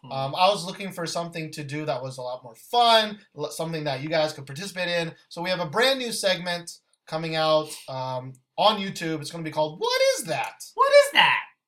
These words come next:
Speaker 2: Now, some of you may have been, uh, listening to this podcast for, for quite a while,
Speaker 1: Mm-hmm.
Speaker 2: and this was something I tried out with Kelvin once on the podcast, and we always wanted to do it again, but
Speaker 1: Mm-hmm.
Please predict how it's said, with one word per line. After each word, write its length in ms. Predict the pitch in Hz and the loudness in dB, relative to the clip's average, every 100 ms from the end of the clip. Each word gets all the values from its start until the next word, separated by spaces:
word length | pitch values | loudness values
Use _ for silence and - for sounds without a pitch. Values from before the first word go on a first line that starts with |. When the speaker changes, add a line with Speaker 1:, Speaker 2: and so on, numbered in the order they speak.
| - | -6
Speaker 2:
Now, 280 | 147 147 - | -2 -2 -2
some 360 | - 262 311 | 2 4 4
of 140 | 294 214 | 2 -2
you 420 | 196 185 180 170 | -6 -6 -8 -8
may 400 | 165 170 185 196 | -6 -4 -2 -2
have 100 | 170 | -4
been, 260 | 175 170 160 | -6 -6 -2
uh, 180 | 151 147 | -2 -2
listening 420 | 156 - 156 151 | -4 -6 -6 -6
to 80 | 143 | -10
this 120 | - | -6
podcast 320 | 139 170 - | -6 -4 -8
for, 220 | 131 127 | -10 -10
for 160 | - 123 | -12 -14
quite 280 | - 190 226 | -2 0 0
a 40 | |
while, 460 | 147 131 127 139 143 | 0 -2 -4 -6 -10
Speaker 1:
Mm-hmm. 120 | 147 151 123 | -16 -18 -14
Speaker 2:
and 300 | 127 127 139 | -12 -8 -6
this 160 | 208 | -6
was 120 | 220 - | -4 -4
something 240 | 196 180 | -4 -6
I 60 | 160 | -6
tried 240 | 180 175 | -2 0
out 120 | 160 | 0
with 120 | 151 - | -4 -4
Kelvin 360 | 165 151 139 | -4 -4 -4
once 260 | 143 160 147 | -2 -2 -4
on 120 | 135 | -10
the 60 | 123 | -6
podcast, 680 | 175 185 175 151 143 - - _ | -4 -4 -2 -2 -2 -6 -16 _
and 100 | 135 | -8
we 80 | 143 | -4
always 300 | 175 180 180 | 0 0 0
wanted 180 | 160 151 131 | -4 -4 -6
to 60 | |
do 40 | 127 | -10
it 60 | |
again, 420 | 120 196 202 190 | -2 4 4 4
but 200 | 151 147 | 0 -2
Speaker 1:
Mm-hmm. 100 | 135 | -4